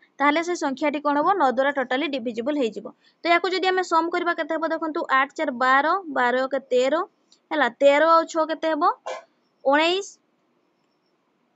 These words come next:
ଉଣେଇଶ, ତାପରେ ସାତ, କୋଡ଼ିଏ ଛଅ ଛବିଶ, ସତେଇଶ, ଅଠେଇଶ, ଅଣତିରିଶ।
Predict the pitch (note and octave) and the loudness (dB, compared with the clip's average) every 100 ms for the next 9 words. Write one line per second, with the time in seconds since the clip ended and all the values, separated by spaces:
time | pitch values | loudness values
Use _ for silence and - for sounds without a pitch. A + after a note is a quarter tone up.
0 | _ B3+ C#4 D#4+ F4 - C#4 C4+ D4 D4 | _ -4 0 0 -2 -4 -2 2 0 2
1 | D4+ G4 _ _ _ _ C#4+ D4+ D#4+ E4+ | 2 2 _ _ _ _ -4 -2 -2 -4
2 | - C#4 A#3+ G4 A4 - _ C#4+ C4+ D4+ | -2 -4 0 0 0 -6 _ -4 2 2
3 | D4+ D4 D#4+ F4+ - D4 D4+ D#4+ E4 - | 2 -2 -2 -4 -2 -2 -2 -2 -4 -6
4 | - _ | -14 _